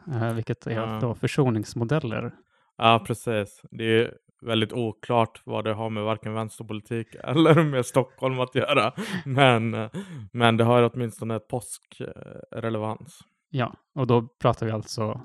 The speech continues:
Speaker 1: teologi.
Speaker 2: Ja, precis.
Speaker 1: Ja. Så att, eh, ja, det blir, eh, det blir spännande. Så lite historia och lite teologi. Eh, inte riktigt kanske vad vi brukar prata om, men, eh, det är ändå ämnen som vi,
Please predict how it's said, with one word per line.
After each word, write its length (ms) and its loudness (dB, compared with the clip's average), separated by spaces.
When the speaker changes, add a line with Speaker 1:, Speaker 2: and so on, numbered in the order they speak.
Speaker 1:
teologi. 460 0
Speaker 2:
Ja, 340 -4
precis. 340 -16
Speaker 1:
Ja. 200 -8
Så 140 -10
att, 240 -14
eh, 140 -8
ja, 200 -6
det 120 -4
blir, 320 -2
eh, 100 -6
det 80 -6
blir 120 -6
spännande. 300 -4
Så 140 0
lite 160 2
historia 460 4
och 40 0
lite 180 -4
teologi. 500 0
Eh, 240 -2
inte 240 0
riktigt 420 -6
kanske 260 -2
vad 120 -2
vi 80 0
brukar 340 -4
prata 260 -10
om, 140 -10
men, 260 -2
eh, 120 -10
det 100 2
är 40 6
ändå 280 4
ämnen 300 2
som 160 -2
vi, 280 4